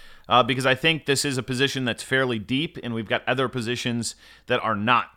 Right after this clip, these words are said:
fairly deep. So, uh, that's the reason why I'd probably strain to get, uh, strain off him in cash games today. Uh, George Hill, really nice game last time out. Um, two of his last four games, twenty-nine and forty-four. Obviously had an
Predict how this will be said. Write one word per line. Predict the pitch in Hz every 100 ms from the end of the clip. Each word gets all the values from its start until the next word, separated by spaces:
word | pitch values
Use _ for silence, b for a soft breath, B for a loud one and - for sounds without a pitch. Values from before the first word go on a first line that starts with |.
| _
fairly | 107 98 92
deep. | 87 92 -
So, | - 110 95 92 90
uh, | 82 85 82 -
that's | - 104 -
the | 104
reason | 101 95 98
why | 95 98 92
I'd | 90 87 - _ _ - _
probably | - - 170 147 127
strain | - 127 127
to |
get, | 107 - - - -
uh, | 92 92 82 - b b
strain | b - 160 131
off | - 135 139
him | 139 123
in | 107
cash | 104 135 120 -
games | 120 113 110
today. | - 117 117 113 110 B B B
Uh, | - 117 117 113 110 113
George | 107 170 208 156
Hill, | 185 202 202
really | 147 160 202 202
nice | 185 185
game | - 175 170
last | 156 156 -
time | 147 143
out. | 139 143 139 -
Um, | 113 113 110 117
two | - 156
of | 151
his | 139
last | 139 139
four | - 131 131
games, | 127 131 131
twenty-nine | - 131 135 131 127 131
and | 110
forty-four. | 123 123 110 - 120 113
Obviously | 117 117 -
had | 110
an | 104